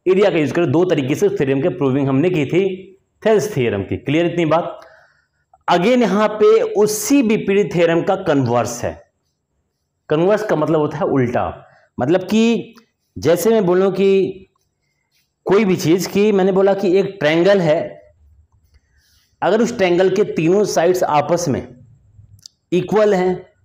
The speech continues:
मतलब कि equilateral ट्रायंगल है, तो उसके angle, सारे एंगल sixty, sixty, sixty degree के होंगे। क्लियर? इसी का उल्टा बोल दूं मैं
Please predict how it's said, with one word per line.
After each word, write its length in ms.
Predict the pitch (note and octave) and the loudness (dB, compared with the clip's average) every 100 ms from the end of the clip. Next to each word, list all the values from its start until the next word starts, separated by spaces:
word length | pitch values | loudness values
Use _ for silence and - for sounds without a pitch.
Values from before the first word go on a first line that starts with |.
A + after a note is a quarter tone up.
| _ _ _ - | _ _ _ -6
मतलब 200 | A2+ D3+ | -4 -2
कि 80 | E3 | -2
equilateral 440 | E3 G#3 G3 F#3+ | -2 0 0 0
ट्रायंगल 380 | F#3+ F#3+ F#3 F3 | 0 2 2 2
है, 400 | F3 F3 - - _ _ _ | 0 -4 -12 -20 _ _ _
तो 60 | - | -4
उसके 300 | D3+ - F#3 C3 C3 | -4 -2 -2 -2 -2
angle, 500 | D#3 D3+ E3 E3+ - - - - - - _ _ | -2 0 0 -2 -8 -20 -20 -20 -20 -20 _ _
सारे 440 | - C#3+ D3 E3 | -8 -2 0 0
एंगल 500 | E3 C#3 C3+ C3 D3 | 0 -2 0 0 0
sixty, 500 | D3 D3 C3+ - D#3+ | -2 -6 -6 -4 -2
sixty, 380 | C3+ A#2+ - C3+ | -4 -6 -4 -4
sixty 360 | C3+ F#3+ G3+ | -2 -4 -2
degree 240 | D#3 G#2+ G2 | -2 -2 -4
के 100 | F#2+ | -6
होंगे। 280 | F2+ F2+ F2+ _ _ _ _ _ _ - | -8 -12 -16 _ _ _ _ _ _ -4
क्लियर? 500 | A#2+ D#3 - - - _ _ _ _ | 0 0 -2 -8 -18 _ _ _ _
इसी 220 | E3+ A#3+ A#3 | -2 0 2
का 80 | |
उल्टा 260 | A3 F3+ F#3 | 2 2 2
बोल 220 | E3+ E3+ | 2 2
दूं 80 | E3 | 2
मैं 320 | C3 D3+ F3+ | 2 0 -4